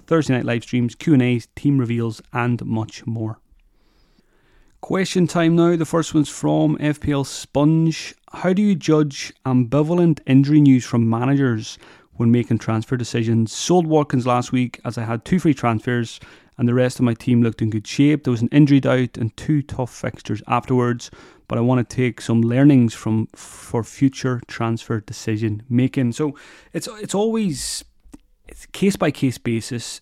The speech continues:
and there's no kinda rule of thumb here for me. It's always just taking it, you know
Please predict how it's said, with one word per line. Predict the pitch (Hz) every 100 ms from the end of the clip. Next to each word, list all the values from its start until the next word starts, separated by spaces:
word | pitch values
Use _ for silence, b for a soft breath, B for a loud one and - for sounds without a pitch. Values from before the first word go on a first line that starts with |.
| -
and | 120 117 120 120 117 - - - _
there's | 127 113
no | 139 147 147 131 -
kinda | 127 120 113 - b b b -
rule | 120 127 123
of |
thumb | - - 110
here | 123 131 120
for | 117
me. | 117 120
It's | -
always | 127 139 135 117
just | 120 113 -
taking | - 151 165
it, | 139 - _ _ _ _ _
you | 123
know | 110 104